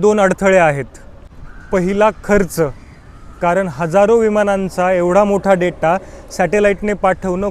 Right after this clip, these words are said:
खूप महागडं आहे. आणि दुसरा, हॅकिंग. जर डेटा हवेत ट्रान्सफर होत असेल, तर तो हॅक करून विमानाचा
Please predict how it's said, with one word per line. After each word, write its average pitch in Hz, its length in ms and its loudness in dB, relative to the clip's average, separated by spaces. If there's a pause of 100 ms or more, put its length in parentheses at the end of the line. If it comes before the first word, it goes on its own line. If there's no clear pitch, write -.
(120)
खूप 202 220 -2
महागडं 175 440 2
आहे. 139 260 0 (500)
आणि 165 160 -4
दुसरा, 185 600 -2
हॅकिंग. 185 500 -2 (520)
जर 196 260 0
डेटा 185 460 -2
हवेत 175 420 -2
ट्रान्सफर 196 420 0
होत 196 220 -2
असेल, 185 400 -2 (100)
तर 185 120 -2
तो 196 220 -2
हॅक 180 420 -4
करून 185 260 0
विमानाचा 180 520 -2